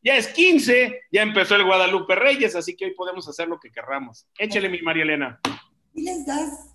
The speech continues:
Speaker 2: todas las ventajas que tienes con una exclusiva. Además, les haces ver que si te dan la exclusiva, también la va a mover mucha gente, porque tienes más asesores atrás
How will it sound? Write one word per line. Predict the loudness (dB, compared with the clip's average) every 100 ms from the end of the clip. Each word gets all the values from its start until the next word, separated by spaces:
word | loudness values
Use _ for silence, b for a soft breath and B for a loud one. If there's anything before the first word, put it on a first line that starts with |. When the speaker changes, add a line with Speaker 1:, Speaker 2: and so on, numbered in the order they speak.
| _ _ -4
Speaker 2:
todas | -4 -2
las | -6 -6 -8
ventajas | -10 -8 -8 -8 -14 -14
que | -14
tienes | -14 -14 -14
con | -14 -12
una | -10 -10
exclusiva. | -14 -16 -20 -18 -16 -18 -20 _ _ _ _ _
Además, | -12 -10 -10 -8 -6
les | -6 -8
haces | -10 -8 -10 -8
ver | -8 -10 -16
que | -20
si | -20
te | -18 -12
dan | -8 -6
la | -6
exclusiva, | -8 -16 -16 -14 -14 -14 -10
también | -10 -8 -6
la | -6
va | -6
a |
mover | -10 -12 -12 -14
mucha | -16 -18 -20 -14
gente, | -10 -8 -10 -18 -20 _ _ _ _ -18
porque | -16 -16
tienes | -12 -6 -6 -6 -8
más | -10 -8
asesores | -10 -12 -12 -12 -12 -12
atrás | -14 -16 -16 -16